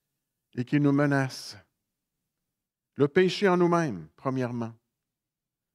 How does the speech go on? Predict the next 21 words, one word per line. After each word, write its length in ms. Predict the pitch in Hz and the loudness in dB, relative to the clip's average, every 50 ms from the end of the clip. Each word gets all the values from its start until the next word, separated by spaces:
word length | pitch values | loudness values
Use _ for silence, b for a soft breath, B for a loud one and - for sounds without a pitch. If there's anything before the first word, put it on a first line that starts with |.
| _ _ _ _ _ _ _ - | _ _ _ _ _ _ _ -4
Le 120 | 110 123 | -2 0
monde 440 | 123 143 151 160 165 165 151 127 131 - | 2 2 2 2 2 0 -2 -4 -4 -4
ennemi 320 | 120 139 127 131 143 147 | -4 -4 -2 -2 -4 -2
de 100 | 131 139 | -2 -4
Dieu. 380 | 131 120 123 135 147 139 127 120 _ _ _ _ _ _ _ _ _ _ _ _ _ _ _ _ _ _ _ _ _ _ _ _ _ _ | -6 -4 -6 -6 -6 -6 -6 -10 _ _ _ _ _ _ _ _ _ _ _ _ _ _ _ _ _ _ _ _ _ _ _ _ _ _
Les 80 | 131 139 | -2 0
puissances 520 | - 160 160 147 - 170 165 165 165 139 | 2 2 0 2 2 2 2 2 2 0
démoniaques. 840 | 147 156 156 147 147 151 151 147 143 147 - _ _ _ - _ _ _ _ _ _ _ _ _ _ _ _ _ _ _ _ _ _ _ _ _ | 0 0 0 0 0 0 -2 -2 -2 -4 -8 _ _ _ -20 _ _ _ _ _ _ _ _ _ _ _ _ _ _ _ _ _ _ _ _ _
La 140 | 104 113 113 | -4 -4 -2
mort 500 | 120 131 139 147 147 139 113 98 90 _ _ _ _ _ _ _ _ _ _ _ _ _ _ _ | 0 -2 -2 -2 -4 -6 -8 -10 -12 _ _ _ _ _ _ _ _ _ _ _ _ _ _ _
inéluctable. 880 | - 117 117 120 117 113 107 - _ 131 127 117 104 90 82 78 76 - _ _ _ _ _ _ _ _ _ _ _ _ _ _ _ _ _ _ _ _ _ _ _ _ _ _ _ _ _ _ _ _ | -10 -6 -4 -2 -2 -4 -4 -6 _ -6 -6 -6 -6 -10 -14 -18 -18 -20 _ _ _ _ _ _ _ _ _ _ _ _ _ _ _ _ _ _ _ _ _ _ _ _ _ _ _ _ _ _ _ _
Oui, 240 | 98 120 175 233 233 | -2 0 0 0 -2
vivre 360 | 131 123 180 214 220 190 170 | -2 -2 -2 0 0 -2 -2
dans 160 | 156 156 151 | -2 -2 -4
ce 140 | 143 - 156 | -2 -4 -4
monde 500 | 131 131 143 170 202 220 220 202 175 165 _ _ _ _ _ _ _ _ _ _ _ _ _ | -2 -2 -2 -2 -4 -6 -8 -12 -12 -14 _ _ _ _ _ _ _ _ _ _ _ _ _
est 160 | 120 123 - | -8 -2 0
à 60 | 147 | 2
la 120 | 139 135 127 | 2 2 0
fois 220 | - - 160 160 | 2 0 -2 2
passionnant 640 | - 165 151 - - 156 143 127 131 135 151 170 175 | 2 -2 -2 -2 -4 -4 -2 -2 -2 -2 -4 -6 -8